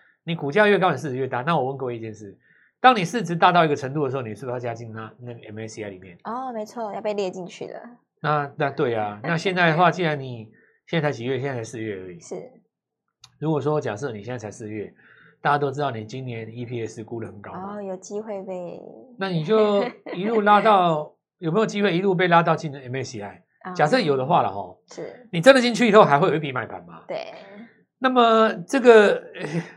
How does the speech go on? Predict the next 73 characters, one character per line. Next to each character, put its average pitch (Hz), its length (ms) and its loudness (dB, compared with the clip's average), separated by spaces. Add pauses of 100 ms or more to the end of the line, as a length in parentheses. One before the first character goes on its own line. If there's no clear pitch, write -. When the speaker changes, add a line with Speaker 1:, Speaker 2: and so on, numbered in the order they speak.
(240)
Speaker 1:
这 247 140 -2
个 226 80 2
力 220 180 0
道 214 200 10
就 190 240 4
很 156 200 0
有 180 160 0
可 113 200 -6
能 107 200 -10
去 139 400 -6 (600)
推 170 220 2
动 170 160 0
你 117 80 -6
去 151 100 0
挑 107 240 -4
战 123 340 -2 (840)
生 156 200 -2
技 156 160 -4
股 104 140 -6
的 107 140 -6
历 143 180 -6
史 - 180 -16
天 123 240 -10
王 98 220 -16
了 85 120 -16
啊。 202 140 -12
Speaker 2:
哦， 226 840 -14
是。 208 180 -16 (460)
Speaker 1:
有， 127 320 -4
有， 131 300 -4
有 127 140 -6
没 156 60 -2
有 160 140 0
这 156 80 -2
样 147 80 -2
的 123 60 -6
机 123 160 -8
会？ 127 160 -4
其 143 180 -10
实 156 100 -8
说 165 200 -2
实 123 140 -10
在 139 180 0
的， 107 420 -6
它 156 160 0
具 160 200 -6
有 104 120 -2
这 127 60 -6
样 131 100 -4
的 110 60 -8
条 101 260 -8
件 107 220 -10
啊， - 40 -12
Speaker 2:
应 208 60 -12
该 220 80 -10
是 - 0 -
有。 - 40 -8
Speaker 1:
我 - 20 -8
不 160 60 -4
能 143 100 -2
跟 160 120 -2
你 151 60 -2
讲 113 100 -8
说 131 140 -4
它 131 140 -4
一 - 20 -10
定 123 80 -6
会 131 80 -6
来 - 200 -12
嘛， - 120 -20
哦。 - 140 -14
Speaker 2:
哦， - 40 -16
是。 - 160 -14